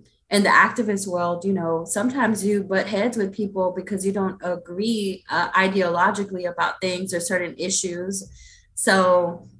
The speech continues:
there was times when, you know, you could get blackballed, <laughs> you know, in this situation. But that, I feel like there was definitely people that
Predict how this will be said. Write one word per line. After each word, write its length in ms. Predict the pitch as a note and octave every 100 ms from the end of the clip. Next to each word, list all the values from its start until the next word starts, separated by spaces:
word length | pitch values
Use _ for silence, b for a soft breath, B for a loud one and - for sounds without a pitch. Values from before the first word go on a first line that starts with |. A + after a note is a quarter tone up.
| _ _ _ _ - -
there 220 | G#3+ G3+
was 240 | G#3 G3+
times 420 | - G3+ G3 F#3+ F#3+
when, 420 | F#3 F3+ E3+ F3
you 80 | G#3+
know, 180 | F3+ E3+
you 120 | F#3
could 280 | F#3+ C#4+ C#4+
get 380 | A#3+ G#3+ - - _ _ _ _
blackballed, 760 | F#3 C#4+ - F3 G2 A1+ - -
<laughs> 40 |
you 160 | - C4+
know, 280 | A#3 A3 B3
in 180 | G#3+ G#3
this 180 | G3+
situation. 720 | G3+ G3 G#3 D#3 F#3+ - F#3+ - B B
But 120 | G#3+ G#3+
that, 200 | G3 G3+
I 120 | G#3+
feel 140 | A#3+
like 180 | A3 A3+
there 120 | G3+
was 160 | G3 G3
definitely 380 | F#3 F#3+ G3 F#3+
people 320 | G3+ G3 F3+
that 320 | F3 E3